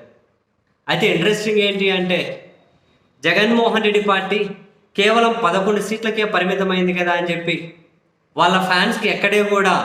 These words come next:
అంటే అటువంటి ఒక రకమైనటువంటి అసంతృప్తి ఉన్న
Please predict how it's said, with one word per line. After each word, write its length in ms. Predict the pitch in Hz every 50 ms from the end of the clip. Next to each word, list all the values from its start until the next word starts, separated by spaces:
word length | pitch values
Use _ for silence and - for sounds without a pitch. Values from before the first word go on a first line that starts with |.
| 131 - - - - -
అంటే 160 | - 170 202 180 -
అటువంటి 440 | - 180 180 202 202 202 202 196 190
ఒక 140 | 190 185 190
రకమైనటువంటి 640 | 180 185 185 208 220 233 233 220 214 214 214 208 185
అసంతృప్తి 500 | 170 175 196 208 202 208 208 202 - 208
ఉన్న 220 | 196 196 196 196